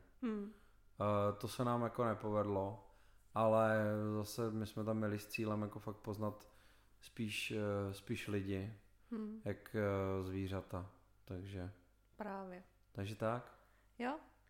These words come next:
Speaker 1: No, pak jsme nasedli zpátky, eh, přes Burkina Faso jsme se dostali do Paříže, když jsme pak měli ještě asi,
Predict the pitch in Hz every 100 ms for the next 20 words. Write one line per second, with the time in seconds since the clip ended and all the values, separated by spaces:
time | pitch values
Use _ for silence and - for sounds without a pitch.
0 | - - - 277 392 - 269 269 269 254
1 | - 226 226 240 277 - - 311 320 -
2 | - - - 214 208 208 208 208 208 -
3 | 220 202 226 226 233 220 220 220 220 226
4 | 226 214 - 208 190 196 214 240 247 226
5 | 208 202 208 220 214 208 214 208 196 -
6 | - - 190 185 - 196